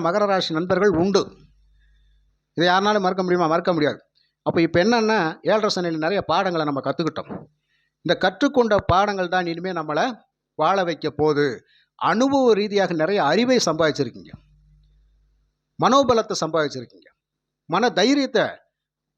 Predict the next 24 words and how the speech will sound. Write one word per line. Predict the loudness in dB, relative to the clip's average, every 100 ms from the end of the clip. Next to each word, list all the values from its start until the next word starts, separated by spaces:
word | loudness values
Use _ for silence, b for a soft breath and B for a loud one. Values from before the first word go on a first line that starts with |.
| _ _ _ _ -8
சம்பாதிச்சிருக்கீங்க, | -4 2 2 0 -6 -10 -20 _ _ _ _ -4
உடல் | 0 2
பலத்தையும் | 2 0 -2 -4
நீங்க | -6 -6
சம்பாதிச்சிருக்கீங்க | -4 -4 -6 -12 -16 -10
ஐயா. | -4 -2 -4 b b b b _ _ -4
அறிவுபூர்வமாக | -2 -2 -4 -2 0 0 -2 -2 -4
எப்படி | -6 -8 -8
சிந்திக்கணும் | -8 -6 -4 -4
அப்படிங்கிற | -2 -4 -4 -4
சிந்தனைகளை, | -2 0 2 2 2 0
நல்ல | 0 -2
சிந்தனைகளை | -2 0 2 2 0
சம்பாதிச்சிருக்கீங்க. | 0 0 -2 -6 -14 -20 -20 _ b b -4
இனி | 0 2
உங்களை | 2 2 2
யாராலையும் | 4 6 4 4 0 -2
தோற்க | -2 0 -2
வைக்க | -2 -4
முடியாது, | -2 -2 -2 -2
யாராலையும் | 0 2 4 2 0 -4 -10 _ _ _
ஏமாத்த | -8 -6 -2 -4 -4 -4
முடியாது, | -2 -2
உங்களை | -2 -2